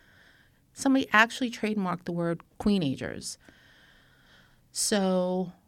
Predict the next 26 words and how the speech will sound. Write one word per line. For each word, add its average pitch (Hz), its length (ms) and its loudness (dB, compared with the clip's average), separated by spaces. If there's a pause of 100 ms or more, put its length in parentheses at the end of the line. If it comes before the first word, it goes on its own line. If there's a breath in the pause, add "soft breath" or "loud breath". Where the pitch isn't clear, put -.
(320)
I 208 120 6
can 185 340 2
use 254 400 6
it 180 140 2
in, 170 280 0
you 185 140 -2
know, 175 140 4
like, 156 180 2
in 180 140 2
a 170 40 2
sentence, 170 680 2
but 175 160 -2
I 165 100 2
can't 185 580 -2
name 185 840 4 (360 loud breath)
what 175 260 2
we're 165 120 2
doing, 160 400 2
Queenagers, 147 800 0
what 147 140 0
we 156 80 -4
bring 147 280 -2
to 151 120 -6
the 151 60 -8
table. - 560 -4 (520 loud breath)
So 156 960 2